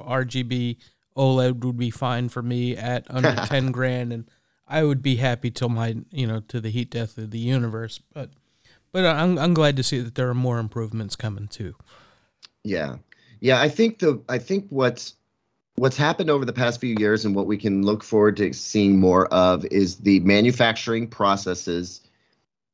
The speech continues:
Speaker 2: reducing the cost of production so that T V manufacturers can,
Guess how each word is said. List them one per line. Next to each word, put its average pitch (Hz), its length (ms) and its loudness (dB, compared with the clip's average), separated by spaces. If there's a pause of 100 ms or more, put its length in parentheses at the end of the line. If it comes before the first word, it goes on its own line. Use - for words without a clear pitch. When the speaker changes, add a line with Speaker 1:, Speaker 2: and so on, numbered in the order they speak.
(160)
Speaker 2:
reducing 117 800 0
the 98 80 0
cost 98 500 0
of 87 100 -8
production 107 840 -2 (960)
so 123 300 2
that 104 460 4 (540)
T 135 160 -2
V 139 160 2
manufacturers 107 1040 0
can, 101 540 0